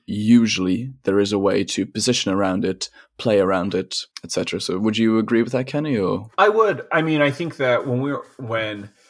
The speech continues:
Speaker 2: I'm, I'm talking about, like, well, whoever is gonna draw into their free thing first is going to have a strong advantage. Like, that is not something that just happens out of the blue, right? Like,
Speaker 1: No, yeah.
Speaker 2: we're,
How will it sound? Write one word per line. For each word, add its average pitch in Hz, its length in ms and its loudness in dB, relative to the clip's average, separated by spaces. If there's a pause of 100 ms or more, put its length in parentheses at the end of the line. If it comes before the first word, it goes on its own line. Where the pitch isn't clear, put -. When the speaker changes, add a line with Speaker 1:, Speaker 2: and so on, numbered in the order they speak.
(480)
Speaker 2:
I'm, 113 220 0
I'm 123 100 -2
talking 123 240 0
about, 104 240 0
like, 101 180 -6
well, 113 120 0
whoever 113 360 2
is 107 120 -4
gonna 101 160 -6
draw 101 160 -2
into 95 120 -6
their 87 160 -8
free 98 220 -10
thing 101 400 -10
first 90 480 -8
is 87 160 -10
going 90 200 -8
to 82 80 -12
have 82 440 -4 (100)
a - 60 -16
strong 92 260 -8
advantage. 90 520 -8
Like, 113 220 -4
that 135 200 4
is 120 140 -2
not 123 240 0
something 101 380 -2
that 95 180 -2
just 95 220 -6
happens 90 600 -4
out 92 180 -2
of 85 300 -8 (100)
the 80 60 -16
blue, 76 520 -12
right? 87 260 -4
Like, 87 300 -6
Speaker 1:
No, 127 180 4 (100)
yeah. 101 160 0
Speaker 2:
we're, 107 160 0